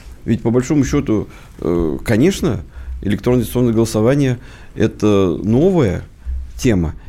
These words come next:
и, конечно, мы должны, если применять её более широко, должны её тестировать и рассказывать, и убеждать, что это удобно, что это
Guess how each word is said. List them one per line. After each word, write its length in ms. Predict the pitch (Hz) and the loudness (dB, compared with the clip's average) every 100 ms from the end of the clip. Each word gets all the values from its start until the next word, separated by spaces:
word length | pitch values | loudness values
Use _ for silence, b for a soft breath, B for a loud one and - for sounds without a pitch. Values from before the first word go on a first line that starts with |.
| b | b
и, 80 | 87 | -2
конечно, 540 | 101 104 135 123 92 B B B - | 2 4 2 0 -2 B B B -6
мы 420 | 85 87 98 92 | 0 2 4 4
должны, 540 | 80 98 92 107 90 - - - - | 4 2 2 0 0 -2 -14 -14 -2
если 300 | 90 - 82 | -2 -2 -2
применять 380 | 98 101 90 92 | 2 2 2 0
её 100 | 87 | 0
более 380 | 82 120 170 | 4 4 2
широко, 440 | - 117 110 85 78 b b b | 0 -4 -4 -4 -10 b b b
должны 360 | - 90 87 101 | -2 0 2 2
её 360 | 92 92 98 | 2 2 0
тестировать 680 | 92 104 - 165 165 87 - | 0 -2 0 2 2 0 -2
и 100 | 92 | 0
рассказывать, 680 | 95 - 147 160 110 82 - | 0 0 0 2 0 -2 -2
и 120 | 98 | 0
убеждать, 640 | 98 90 90 90 165 - - b b b | 2 4 2 2 0 -2 -10 b b b
что 200 | - 101 | 0 2
это 180 | 95 95 | 2 2
удобно, 420 | 92 139 165 92 | 2 2 4 0
что 220 | - 95 | 0 0
это 320 | 98 95 85 | 0 0 -2